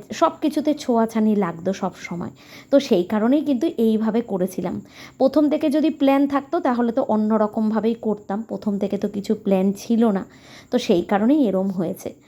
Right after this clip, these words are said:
আর এখন কি করা যাবে, হয়ে গেছে, হয়ে গেছে। আর সত্যি কথা বলতে, ওটা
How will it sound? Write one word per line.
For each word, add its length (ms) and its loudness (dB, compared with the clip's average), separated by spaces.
আর 120 4
এখন 240 4
কি 180 -2
করা 240 4
যাবে, 240 0
হয়ে 340 0
গেছে, 300 -2
হয়ে 260 2
গেছে। 260 -2
আর 140 0
সত্যি 300 -6
কথা 160 -2
বলতে, 220 0
ওটা 220 0